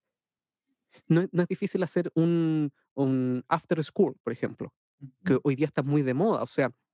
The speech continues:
Speaker 1: eh, después de la, de, del colegio que hacen los niños,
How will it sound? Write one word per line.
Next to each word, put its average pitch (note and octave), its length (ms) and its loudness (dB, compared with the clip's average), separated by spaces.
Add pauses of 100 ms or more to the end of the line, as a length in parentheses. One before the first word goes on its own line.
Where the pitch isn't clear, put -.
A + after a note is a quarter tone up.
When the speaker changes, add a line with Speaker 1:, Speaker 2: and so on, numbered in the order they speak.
(500)
Speaker 1:
eh, A#2+ 260 -2 (320)
después E3 280 0
de G3+ 80 2
la, D#3+ 240 0
de, D3 220 0
del C#3+ 220 -4
colegio E3 380 0
que - 120 -4
hacen E3+ 200 -2
los D3 160 -6
niños, D#3+ 380 0